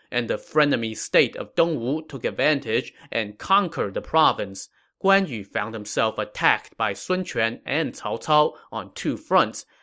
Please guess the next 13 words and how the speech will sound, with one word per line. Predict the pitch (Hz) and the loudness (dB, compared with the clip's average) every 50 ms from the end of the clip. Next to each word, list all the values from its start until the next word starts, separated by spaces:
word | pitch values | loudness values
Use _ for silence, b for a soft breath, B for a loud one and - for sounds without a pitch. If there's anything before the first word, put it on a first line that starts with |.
| b b b | b b b
and | 202 196 196 185 | 0 2 2 0
he | 156 - - | -2 -2 -2
ended | 127 127 123 117 110 | -2 0 0 2 2
up | 117 117 - - - _ _ | 2 0 0 -2 -10 _ _
losing | 123 127 123 120 - - 104 104 107 | -4 -4 -4 -4 -6 -8 -8 -10 -10
his | - - 113 - - | -8 -8 -8 -8 -8
head. | - - 190 139 98 101 101 - _ _ _ _ _ _ _ _ _ _ _ _ _ _ b b b b b b b b | -4 -2 -2 -2 -2 -4 -8 -12 _ _ _ _ _ _ _ _ _ _ _ _ _ _ b b b b b b b b
From | _ 208 190 170 185 | _ 4 4 6 6
where | 269 277 202 | 6 6 6
Zhuge | 156 - 233 208 156 156 120 | 6 4 0 2 4 4 4
Liang | 117 135 175 196 180 147 | 6 6 6 6 6 4
was | 117 110 101 | 2 0 -2
sitting, | - - - 120 107 117 131 160 175 - | -2 0 2 4 6 6 4 4 0 -4